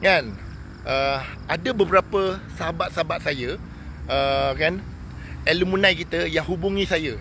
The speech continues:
alumni Rahsia Ceramah Mukau. Mereka ni ada satu masalah ini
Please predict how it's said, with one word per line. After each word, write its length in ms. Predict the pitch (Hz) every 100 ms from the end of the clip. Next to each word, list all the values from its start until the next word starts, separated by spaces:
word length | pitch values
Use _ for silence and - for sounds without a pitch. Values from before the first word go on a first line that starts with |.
| -
alumni 400 | 147 160 175 165
Rahsia 320 | 151 151 180
Ceramah 320 | - 165 160
Mukau. 400 | 151 151 139 110 - - - - - - - 165
Mereka 480 | 247 247 330 285
ni 160 | 156 185 - - -
ada 200 | 160 175 208
satu 400 | 202 202 240 220
masalah 400 | 196 214 180 170
ini 320 | 151 135